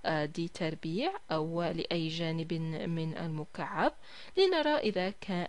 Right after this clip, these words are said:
آه، كنا سنفهم هذه. لنقل أن هذا المكعب مغمور بارتفاع H في الماء،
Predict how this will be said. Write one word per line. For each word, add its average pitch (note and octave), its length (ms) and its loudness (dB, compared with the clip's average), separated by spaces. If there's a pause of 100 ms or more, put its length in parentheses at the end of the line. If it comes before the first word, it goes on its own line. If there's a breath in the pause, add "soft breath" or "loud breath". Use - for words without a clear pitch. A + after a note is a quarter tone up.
آه، E3+ 120 2
كنا F3 340 0
سنفهم F3+ 520 -2
هذه. E3+ 340 -2 (360 loud breath)
لنقل F#3+ 480 4
أن D#3 220 0
هذا F3 320 2
المكعب E3 540 0
مغمور E3 640 0
بارتفاع D#3+ 840 0 (160)
H D#3+ 360 -2 (1500)
في D#3+ 280 2
الماء، D#3+ 480 0